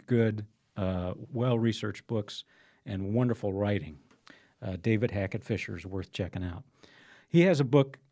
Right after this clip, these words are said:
uh, that he published in nineteen seventy that kind of discusses these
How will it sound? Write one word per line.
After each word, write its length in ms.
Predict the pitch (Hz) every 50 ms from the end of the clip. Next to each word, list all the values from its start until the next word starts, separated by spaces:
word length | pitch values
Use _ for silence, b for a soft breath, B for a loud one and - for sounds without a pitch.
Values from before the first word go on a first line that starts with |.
| _ -
uh, 300 | 120 110 107 110 104 107
that 120 | 110 110
he 60 | 110
published 420 | 104 - 127 123 113 120 107 - -
in 60 | 104
nineteen 340 | 107 113 113 110 110 101 92
seventy 540 | - - 135 127 120 107 104 104 113 127 131 - - _ _ _ _ _ _ _ _ _ _ _ _ _ _ _ - - - -
that 300 | 120 113 110 113 - -
kind 180 | - 135 127
of 160 | 117 101 - -
discusses 560 | - 104 - - 160 139 123 - 117 98 92
these 340 | 104 104 101 98 92 - -